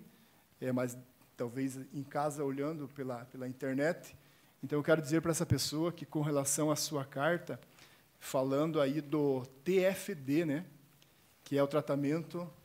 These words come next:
de, é, fora do domicílio, é, que é as pessoas que são levadas pra, pra capital e pra outras cidades pra tratamento de saúde, ela faz algumas indagações a respeito,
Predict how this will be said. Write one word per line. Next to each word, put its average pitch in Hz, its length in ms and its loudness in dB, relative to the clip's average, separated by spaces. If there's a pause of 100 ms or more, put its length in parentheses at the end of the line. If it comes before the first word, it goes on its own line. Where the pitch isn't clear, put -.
(220)
de, 139 480 -4
é, 135 120 -6
fora 151 340 0
do 143 120 -4
domicílio, 143 580 -4 (880)
é, 127 800 -4 (1300)
que 143 180 -2
é 139 80 4
as 139 140 -2
pessoas 147 320 -8
que - 80 -12
são 156 120 -4
levadas 143 540 -2
pra, 127 380 -6 (240)
pra 135 120 -10
capital 147 760 0 (400)
e 123 80 -6
pra 135 160 -2
outras 139 320 0
cidades 135 440 0
pra 139 160 -2
tratamento 135 460 0
de 139 60 -8
saúde, 143 540 -4 (840)
ela 147 240 4
faz 156 360 4
algumas 151 440 2
indagações 147 720 -2
a 143 60 -2
respeito, 143 840 0